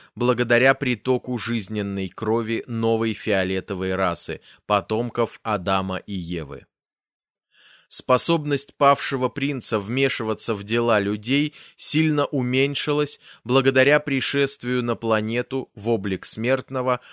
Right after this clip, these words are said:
Махивенты Мелхиседека в дни Авраама и впоследствии во время жизни Михаила во плоти, совершивший предательство принц был окончательно лишен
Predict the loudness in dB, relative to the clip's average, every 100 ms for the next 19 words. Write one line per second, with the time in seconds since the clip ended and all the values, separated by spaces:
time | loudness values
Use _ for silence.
0 | -8 0 0 2 0 2 2 0 -4 -4
1 | 0 0 0 -2 -6 -4 -2 2 0 0
2 | -8 -8 -16 -14 -8 -4 -4 0 0 2
3 | 4 6 4 2 -6 -12 _ -20 -4 -4
4 | 0 2 2 0 -2 -2 -4 -4 -2 -2
5 | -4 0 2 2 0 0 -2 -2 -4 -4
6 | -4 -4 0 2 2 0 0 -2 -2 0
7 | 0 -4 -8 -10 -16 -18 -4 2 2 2
8 | -2 -4 -4 -8 -4 -4 2 0 0 -6
9 | -6 -6 -4 -4 -4 -6 -10 -2 0 0
10 | -2 2 0 2 0 2 0 -2 -2 -2
11 | -2 -2 -2 -2